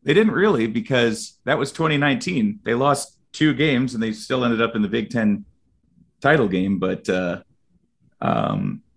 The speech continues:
I, I think it was because going into that year, we, uh, we thought they could beat Ohio State. And,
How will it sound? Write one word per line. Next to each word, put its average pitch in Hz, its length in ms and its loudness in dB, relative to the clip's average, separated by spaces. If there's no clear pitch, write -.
I, 120 260 2
I - 20 2
think 165 260 2
it 175 80 4
was 120 160 0
because 120 560 -2
going 127 260 2
into 113 180 0
that 104 180 0
year, 104 220 0
we, 95 140 -6
uh, 90 320 -2
we 95 300 -4
thought 110 260 0
they 101 120 0
could 87 200 -10
beat 98 240 -4
Ohio 98 400 -2
State. 98 380 -4
And, 90 260 -4